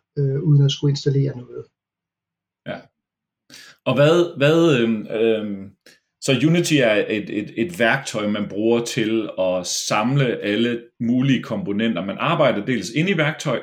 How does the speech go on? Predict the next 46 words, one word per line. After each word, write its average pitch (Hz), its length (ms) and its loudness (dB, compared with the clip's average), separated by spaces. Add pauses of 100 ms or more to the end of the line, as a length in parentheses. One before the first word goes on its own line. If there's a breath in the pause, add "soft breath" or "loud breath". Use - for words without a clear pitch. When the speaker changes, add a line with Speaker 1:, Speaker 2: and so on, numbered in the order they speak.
Speaker 2:
men 117 160 0
man 107 120 0
trækker 110 340 -4
også 107 420 0 (880)
objekter 120 680 2
ind 123 300 0
udefra, 131 680 2
grafik 131 680 -4
og 101 160 -4
lyd 131 340 2
og 92 80 -6
sådan 110 200 -2
noget, 117 180 2
og 117 80 0
så 135 160 0
bruger 139 160 0
man 127 240 2
Unity 135 360 -2 (100)
som 101 140 -6
det 110 140 -4
værktøj, 113 520 -2 (100)
hvor 110 120 -2
man 98 220 -2
både, 107 520 -4
øh, 80 400 -4 (120)
bygger - 280 0
og - 220 -4
programmerer 127 540 -2
i, 135 280 -2
men 113 220 0
man 113 180 0
har 135 180 -2
også 123 220 -2
en 104 100 -2
masse 110 260 -6 (320)
værktøjer 110 460 -2
inde 135 240 2
i 127 40 0
Unity, 127 360 -2
hvor 110 160 0
man 98 100 -6
samler 120 340 -2
alle 117 180 0
de 120 100 -10
her 117 180 -10
komponenter 110 600 -4